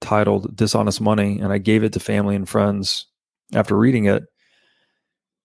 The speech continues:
in the a-, attempt to, I don't know, educate people, wake people up, help people see the, the beast for what it is. And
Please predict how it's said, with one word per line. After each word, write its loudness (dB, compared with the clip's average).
in 2
the 4
a-, -4
attempt 0
to, 2
I 4
don't 2
know, 2
educate 0
people, 0
wake 2
people 0
up, 2
help -4
people -2
see -2
the, -2
the -2
beast 0
for -6
what 0
it 0
is. 2
And 2